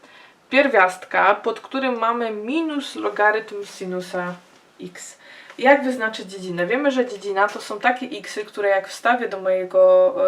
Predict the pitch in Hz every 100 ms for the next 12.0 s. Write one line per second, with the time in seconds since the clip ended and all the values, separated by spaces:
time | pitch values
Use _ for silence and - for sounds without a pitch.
0 | 185 180 190 196 196 - 202 - 254 254
1 | 226 226 233 233 240 247 262 - 262 175
2 | - - - - - - 226 269 285 285
3 | 285 254 226 233 269 269 262 220 220 185
4 | 214 220 208 - 208 202 208 208 - -
5 | - _ - - - _ 220 196 233 320
6 | - 208 220 - - _ _ - 220 214
7 | 226 208 185 180 208 254 _ _ - 190
8 | 185 185 185 185 190 185 190 - - 185
9 | 185 190 185 196 214 226 233 262 269 294
10 | 247 208 196 196 208 240 - - - -
11 | - 220 208 285 285 277 202 208 226